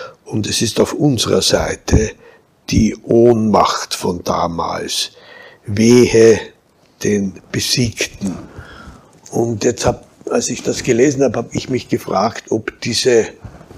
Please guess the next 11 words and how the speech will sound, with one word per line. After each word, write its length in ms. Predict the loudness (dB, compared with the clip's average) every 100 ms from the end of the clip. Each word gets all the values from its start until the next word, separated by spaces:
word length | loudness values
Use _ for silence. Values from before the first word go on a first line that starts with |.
| -14
Ohnmacht 1120 | -2 2 4 2 0 0 0 -6 -12 -16 -18 -20 _ -20 -20 -20 _ _
des 420 | -4 -4 -8 -10 _ _ _ _
gefolterten 800 | -10 0 4 4 2 -2 -2 -4
Jean 320 | -2 -2 -4 -6
Amary 840 | -6 -6 -6 -4 -2 0 -2 -6 _ _ _ _ _ _ _ _ _ _ -20 _ _
in 280 | -4 -4 -2
den 180 | -2 -2
siebziger 640 | -2 -4 -4 -4 -2 -2
Jahren, 640 | -2 -4 -4 -4 -4 -8 -10 -18 _ _ _ _ _ _ _ _ -8
ob 260 | -6 -6 -10 -4
die 580 | 0 2 4 2 0